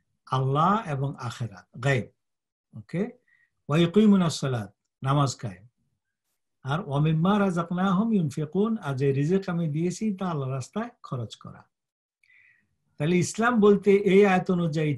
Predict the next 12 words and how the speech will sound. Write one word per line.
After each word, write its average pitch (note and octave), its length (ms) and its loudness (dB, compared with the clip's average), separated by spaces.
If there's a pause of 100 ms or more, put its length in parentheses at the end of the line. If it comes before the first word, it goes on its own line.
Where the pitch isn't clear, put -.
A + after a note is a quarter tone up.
(120)
তিনটা B3+ 520 -6
মেইন F3 360 -2
জিনিস, B2+ 640 -12 (380)
গায়েবে D#3+ 380 -4
বিশ্বাস, F#3+ 680 -6
আল্লাহ C#3+ 360 -4
এবং C3 220 -6
আখিরাত, F#3 480 -10 (720)
নামাজ F3 800 0
এবং G#3 420 -4 (140)
খরচ D3 460 0
করা। - 320 -18